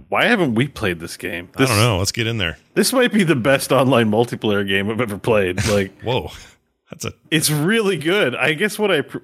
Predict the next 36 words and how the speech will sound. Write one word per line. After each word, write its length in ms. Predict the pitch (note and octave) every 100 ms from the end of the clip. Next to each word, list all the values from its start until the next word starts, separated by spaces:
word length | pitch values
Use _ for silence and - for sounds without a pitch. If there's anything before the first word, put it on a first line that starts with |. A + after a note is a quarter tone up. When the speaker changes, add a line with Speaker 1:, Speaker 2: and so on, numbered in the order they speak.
| _ -
Speaker 1:
A, 200 | C#3 A2+
I 40 |
appreciate, 760 | A2 - D#3 D#3 - G#2+ G#2+ -
I 60 | B2+
mean, 220 | B2+ B2 -
it 160 | B2+
does 220 | D3 C#3+
have 240 | B2 A2+ G#2
action 380 | F#2+ G2 - C#3+
in 80 | D3
it, 140 | E3
but 240 | - A2+ A2
most 320 | A2 A#2 A#2+
of 80 | B2
the 80 | G2+
gameplay 480 | G2 G#2+ - A2 G2
is 260 | F2+ - - _ _ _ -
nonviolent, 600 | G2 G2+ G#2+ A2+ F#2 D2
right? 300 | G2 G#2+ A2+
Like, 180 | G2+ F#2+
Speaker 2:
Mm-hmm. 160 | G2
Speaker 1:
you 80 | G2+
gotta 320 | G2 G2 F#2 F2+ _ _ _ _ _ _ _ _ -
get 120 | C3+
on 100 | C3
a 60 |
boat 420 | A2+ G#2+ A#2+ B2+ - _
and 480 | G#2+ A#2 B2+ B2+ B2 - _ - _ _ _ -
make 280 | A2 E3 -
the 100 | F3
boat 320 | E3+ F3+ F3
go. 320 | A#2 F2+ E2 - _ _ _
Speaker 2:
Yeah. 240 | F#2 D#2+ E2+ _ _ _
Speaker 1:
That 340 | C3 C#3 D#3 -
is 300 | A2+ C3 A#2+
surprisingly 840 | - - D3 D3+ D3 D3 C#3 C#3+ -